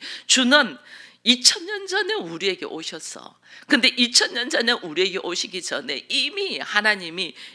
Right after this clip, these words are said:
지금 이게 출애굽의 사건이 일어나기 훨씬 전에 창세기에 보면 아브라함에게 하나님 말씀하셨거든요.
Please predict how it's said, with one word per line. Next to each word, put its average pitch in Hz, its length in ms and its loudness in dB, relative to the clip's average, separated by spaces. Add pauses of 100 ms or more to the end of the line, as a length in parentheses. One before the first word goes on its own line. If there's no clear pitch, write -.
(120)
지금 208 240 4
이게 196 160 2
출애굽의 - 520 0
사건이 - 480 -6
일어나기 202 520 -2
훨씬 508 1120 -6
전에 - 360 -16 (1500)
창세기에 320 540 -2
보면 147 320 -10 (100)
아브라함에게 208 640 -2
하나님 120 360 -14
말씀하셨거든요. - 1000 -18